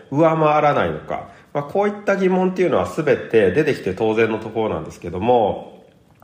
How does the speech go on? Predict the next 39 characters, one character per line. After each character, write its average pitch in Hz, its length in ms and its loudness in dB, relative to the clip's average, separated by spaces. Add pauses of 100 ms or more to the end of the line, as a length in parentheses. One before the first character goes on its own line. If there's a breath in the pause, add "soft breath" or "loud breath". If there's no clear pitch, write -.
今 156 200 2
回 104 200 0
報 113 140 2
告 117 280 -8
さ 120 140 -2
れ 113 120 0
た 127 280 -2
研 113 280 -2
究 117 220 -4
は、 127 360 2 (180 loud breath)
ま 147 80 -2
あ、 - 20 -8
こ 185 120 4
う - 20 4
い 180 40 2
っ - 20 -6
た 185 120 2
と 175 100 0
こ 180 160 0
ろ 175 80 6
を、 95 360 4
あ 92 100 4
の、 87 180 -2
説 98 300 -6
明 123 180 4
し 120 100 -6
て 120 80 -2
く 120 100 -4
れ 113 60 4
る 110 60 4
も 113 140 0
の 131 120 0
で 104 80 2
は 80 280 -2
全 95 100 -6
く 98 100 -6
な 98 100 0
い 80 80 -4
と - 80 -16